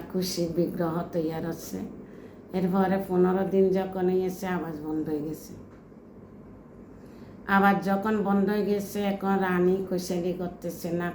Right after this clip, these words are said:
খুলি দেখো, রাজা ছটফট হয়েছে, কেন আওয়াজ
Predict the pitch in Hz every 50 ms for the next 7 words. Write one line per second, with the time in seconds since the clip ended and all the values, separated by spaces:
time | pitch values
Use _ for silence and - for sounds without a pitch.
0 | - - 170 165 170 170 - 180 170 165 - 165 170 170 165 170 165 165 156 160
1 | 180 180 180 - - 170 - - - 160 156 170 165 165 - - 170 170 165 160
2 | - - - 175 170 - - - - - - - - - - - 175 170 170 180
3 | 185 180 175 175 175